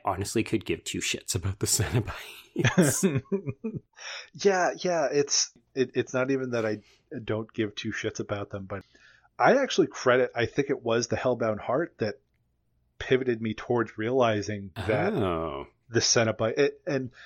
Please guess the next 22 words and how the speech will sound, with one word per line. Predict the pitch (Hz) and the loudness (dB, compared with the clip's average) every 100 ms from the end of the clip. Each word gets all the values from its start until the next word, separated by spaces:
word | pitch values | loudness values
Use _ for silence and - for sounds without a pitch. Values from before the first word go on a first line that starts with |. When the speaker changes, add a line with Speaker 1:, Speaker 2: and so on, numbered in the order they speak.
| - - | -10 2
Speaker 2:
I, | 143 147 | 2 4
and | 123 | 2
I | 120 | 2
guess | 117 131 - | 2 2 2
for | - 123 | 0 0
me, | 117 131 131 117 | 0 0 -2 -2
The | 107 | -2
Hellbound | 120 117 120 101 | -2 -2 -2 0
Heart | 113 113 | 0 0
is | 104 | 0
kind | - 110 | -2 -2
of | 110 | 0
a | 107 | -2
potential | 101 101 98 107 104 | -4 -8 -8 -6 -6
pivot | - 101 101 | -6 -6 -6
point | - 107 | -6 -8
for | - 101 | -8 -12
a | |
lot | 95 104 | -8 -8
of | 117 | -8
people, | 113 - 101 95 | -8 -8 -10 -10
where | 98 98 | -10 -10